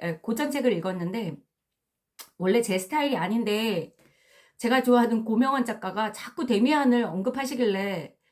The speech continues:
데미안을 대출해서 읽었습니다. 데미안에서 이런 말들이 많이 나와요.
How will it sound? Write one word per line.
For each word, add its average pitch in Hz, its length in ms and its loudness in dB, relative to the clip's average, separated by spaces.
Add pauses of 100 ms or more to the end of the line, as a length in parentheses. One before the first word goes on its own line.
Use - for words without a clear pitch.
데미안을 247 800 2
대출해서 240 760 0
읽었습니다. 165 720 -4 (1080)
데미안에서 254 1080 2
이런 320 280 -2
말들이 247 400 2
많이 190 240 0
나와요. 220 580 -2